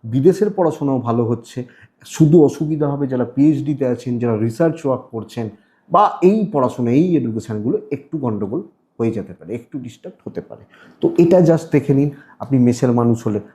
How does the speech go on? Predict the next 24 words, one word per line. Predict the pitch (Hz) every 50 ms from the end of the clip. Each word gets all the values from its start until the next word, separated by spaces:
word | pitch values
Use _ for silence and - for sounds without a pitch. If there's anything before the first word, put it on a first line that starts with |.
| _ _
আর | - - 76 147
কোনো | 143 - 156 147
ইস্যুস | 139 127 123 - 135 120 113 113
বা | 113 110
আর | 107
কোনো | 110 - 113 113
প্রবলেম | 110 - 107 98 104 104 104
হওয়ার | 95 104 104 113 117
কথা | - - 104 - - 104
নয়। | 95 92 98
তাহলে | 98 - 123 131
overall | 135 135 156 165 185 220 202 175 143
বিদ্যায় | 120 117 120 117 113 - 117 110
সাফল্য। | 104 - 98 90 - 135 135 143 147 170 175 - - - - _ _ _
Even | 170 165 214 196 147 127
যারা | - 127 127 131
সরকারি | 127 - - 131 127 - 139 131
চাকরি, | 127 127 135 117 120 127 131
বেসরকারি | 123 120 127 123 - 127 120 - 123 117
চাকরি | 110 - 120 113 - 123 120
এগুলোর | 123 127 151 160 165 151 160
প্রস্তুতি | - 131 120 - _ 120 113 117
নিচ্ছেন, | 110 107 104 104 - - 110 107
খাটছেন, | 104 - 117 107 - _ - -